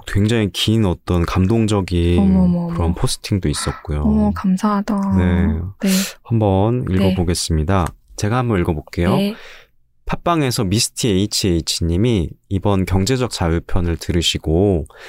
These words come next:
Speaker 1: 윤여정 선생님의 사치가 오늘 방송을 듣는 중에 떠오릅니다.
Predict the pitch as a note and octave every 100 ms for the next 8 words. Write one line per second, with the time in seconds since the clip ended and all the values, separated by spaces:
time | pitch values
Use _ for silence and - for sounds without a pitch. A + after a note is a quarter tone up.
0 | - - - _ _ A2 B2+ D3 D3 C3+
1 | C#3 C#3 B2 A#2 A#2+ - - - C#3+ C#3+
2 | C#3+ F#2 G2 G2 F#2 F2+ G2 G2 - F2+
3 | F2+ - F2+ F2 B2 A2 D#2+ D2 D#2 E2+